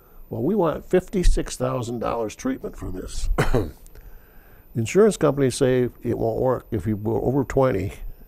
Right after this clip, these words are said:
it's not gonna get approved. All right, we'll go to fifty-five thousand then.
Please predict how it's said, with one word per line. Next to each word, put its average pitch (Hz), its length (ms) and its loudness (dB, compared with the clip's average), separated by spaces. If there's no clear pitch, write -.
it's 104 180 -8
not 110 200 -2
gonna 104 200 0
get 104 100 0
approved. 101 500 -4
All 294 120 2
right, 165 120 2
we'll 160 140 -2
go 160 140 2
to 147 60 0
fifty-five 131 640 -4
thousand - 520 -8
then. - 200 -10